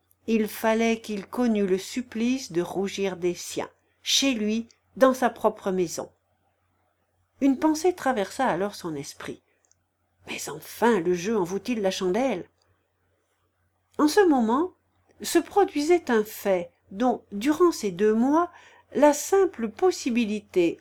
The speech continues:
entrevue à l'état de cauchemar dans le silence de ces nuits le glaçait de terreur, l'affolait de honte. Enfin avait lieu la rencontre de son père avec Nastasia Philippovna.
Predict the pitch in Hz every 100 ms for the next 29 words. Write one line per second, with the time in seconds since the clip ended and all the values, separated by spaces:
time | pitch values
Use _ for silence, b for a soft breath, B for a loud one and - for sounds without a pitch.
0 | - 277 269 - 226 180 185 - 165 190
1 | 196 262 180 - 185 180 - 254 339 302
2 | 190 175 170 180 - 226 240 196 170 -
3 | 233 233 277 370 - B B B - 233
4 | 185 185 262 262 302 226 226 226 214 190
5 | 175 160 - B B 247 330 320 302 311
6 | 294 269 170 156 165 - - _ _ _
7 | _ _ _ _ _ _ _ - 208 226
8 | - 214 226 - 196 196 214 196 190 208
9 | 226 202 185 208 208 208 214 - 180 208
10 | 226 185 165 156 165 170 185 196 202 B
11 | B B - 233 190 196 202 196 208 220
12 | - 165 165 196 226 - 147 208 202 113
13 | 147 156